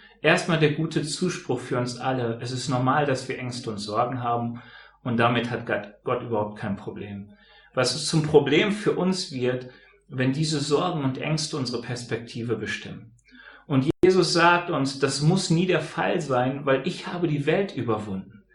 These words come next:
Da, wo ihr keine Möglichkeiten mehr seht, ich habe noch Möglichkeiten. Ja, Jesus ist nichts unmöglich. Wenn er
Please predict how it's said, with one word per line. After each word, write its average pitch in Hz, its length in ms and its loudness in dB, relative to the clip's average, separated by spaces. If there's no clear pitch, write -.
Da, 151 180 8
wo 165 120 8
ihr 233 240 2
keine 180 320 0
Möglichkeiten 156 960 0
mehr 135 140 0
seht, 151 420 -2
ich 170 380 0
habe 147 300 6
noch 110 200 2
Möglichkeiten. 101 720 -6
Ja, 175 340 4
Jesus 196 640 0
ist 160 200 -2
nichts 196 280 0
unmöglich. 185 600 0
Wenn 147 220 4
er 190 400 0